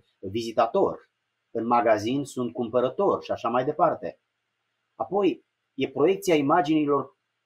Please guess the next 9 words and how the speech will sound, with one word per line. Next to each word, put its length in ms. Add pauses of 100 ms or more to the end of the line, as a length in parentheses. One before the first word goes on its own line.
(140)
părinților. 920 (1080)
Soțul 600
proiectează 680
asupra 680
soției 640
lui 240
imaginea 560
mamei 480
lui. 280